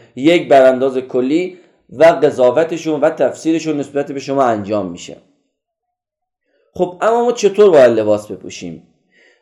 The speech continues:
ظاهر شما که فقط مختص لباس هم نمیشه،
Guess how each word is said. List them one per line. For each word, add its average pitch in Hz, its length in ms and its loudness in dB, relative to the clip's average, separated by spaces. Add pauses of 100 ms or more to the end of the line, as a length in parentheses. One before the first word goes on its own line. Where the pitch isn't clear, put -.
(120)
ظاهر 226 580 4
شما 139 680 0 (340)
که 160 180 0
فقط 165 500 4 (260)
مختص 143 540 -2
لباس 135 480 4
هم 120 180 -2
نمیشه، 113 480 -2